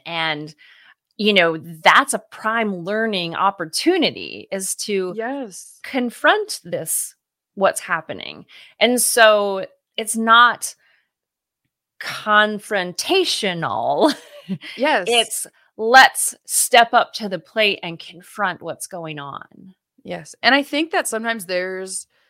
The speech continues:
Speaker 2: you know, like, this generation of parents kind of thing around, like,
Speaker 1: Ugh.
Speaker 2: "We're too soft on our kids," or whatever. And I think that it can be when the pendulum swings from,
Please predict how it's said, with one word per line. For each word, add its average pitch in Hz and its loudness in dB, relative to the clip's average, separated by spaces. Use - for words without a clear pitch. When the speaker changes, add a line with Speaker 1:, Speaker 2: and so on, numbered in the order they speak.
Speaker 2:
you 170 -2
know, 175 0
like, 165 -2
this 175 0
generation 190 -2
of 156 -18
parents 180 -4
kind 190 4
of 175 -2
thing 185 -2
around, 175 -2
like, 165 2
Speaker 1:
Ugh. 226 2
Speaker 2:
"We're 202 -4
too 269 6
soft 233 4
on 214 0
our 202 -2
kids," 175 -2
or 175 -4
whatever. 175 -4
And 240 -4
I 277 0
think 311 -2
that 247 2
it 233 -2
can 269 -6
be 247 -8
when 202 -4
the 185 -8
pendulum 185 -8
swings 196 -6
from, 175 0